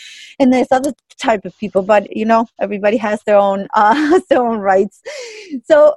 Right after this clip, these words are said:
Vali, back to your business, and thank you mo-, so much again for explaining that. So back to your, to your business. Um, this is the thing, ladies,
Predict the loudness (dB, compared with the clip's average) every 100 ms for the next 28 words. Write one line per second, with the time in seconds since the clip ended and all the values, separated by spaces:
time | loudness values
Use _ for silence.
0 | -2 -2 0 -4 -8 _ 0 0 0 2
1 | 4 6 4 4 -2 -2 -8 -4 -2 0
2 | 0 2 0 0 0 0 0 -2 -6 -6
3 | -8 -8 -10 -4 -4 -4 -2 -2 -2 -2
4 | 0 2 2 2 -4 -6 -2 -2 0 -4
5 | -4 -14 -8 -4 -2 -4 -12 -20 _ _
6 | _ _ _ _ -2 0 0 -6 -6 -8
7 | 0 2 2 0 -2 -8